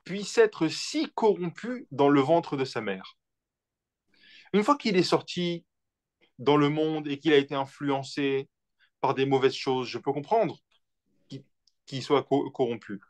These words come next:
Mais comment imaginer que le petit-fils d'Abraham, celui qui a amené la, le monothéisme dans le monde, comment imaginer qu'un bébé comme ça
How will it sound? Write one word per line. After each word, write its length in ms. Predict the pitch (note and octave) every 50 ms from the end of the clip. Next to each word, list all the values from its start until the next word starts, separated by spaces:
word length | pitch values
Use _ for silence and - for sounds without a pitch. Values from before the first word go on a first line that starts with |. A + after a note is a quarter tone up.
| _ _ _ _ _ _ _
Mais 120 | - D#3+ -
comment 420 | - B3 C4+ C#4+ D4+ C#4+ A3+ - -
imaginer 760 | G3+ G3+ G#3+ A3 G#3+ G3 E3 F3 F#3+ F#3+ F#3 D3+ A#2 G2 - _ _ _ _ - - - _ _ _ _ _ _ _ _ _ _ _ _ _ _ _ _ _ _ _ _ _ _ _ _ _ _ _ -
que 380 | - D#3+ C#3+ C3 B2 A#2 - _ _ _ _ _ _
le 200 | C#3+ D3+ D#3 D#3 -
petit-fils 640 | C#4 C#4 - - B3 A#3 - - A#3 G#3+ F3+ D3+
d'Abraham, 680 | C3+ F3 E3+ D#3 - D3 D3 D3 C#3+ B2+ A2+ G#2+ G#2+ G#2
celui 300 | - D#3+ F3 G3+ G#3 -
qui 180 | - - E3+
a 260 | D#3 C#3 C3 B2 - - _ -
amené 500 | E3+ F#3 F#3+ F#3+ F#3+ G3+ G#3 G3 F3 D#3+
la, 140 | D3 C#3+ C#3+
le 260 | C#3+ - D3+ D3 C#3+
monothéisme 680 | D#3+ F#3 F3+ F3+ E3+ F3 E3+ E3 E3 D#3 C#3 D3 D3+ C#3
dans 120 | C#3 C3+
le 80 | C3 B2+
monde, 240 | A#2 G#2+ G2+ F#2+ - _ _ _ _ _ _ _ _ _ _ _ _ _ _ _ _ _ _ _ _ _ _ _ _ _ _ _ _ _ _ _ _ _ _ _ _
comment 220 | - F#3+ G#3+ A#3+
imaginer 480 | A#3+ A3+ G#3+ G#3 F3 F3 G#3 G#3 G#3 G3+
qu'un 140 | - E3+ D#3+
bébé 280 | D#3+ E3+ E3 E3+ F3
comme 200 | - - D#3 D#3+
ça 340 | C#3 - F#3+ G3+ A#3+ C#4+ D4+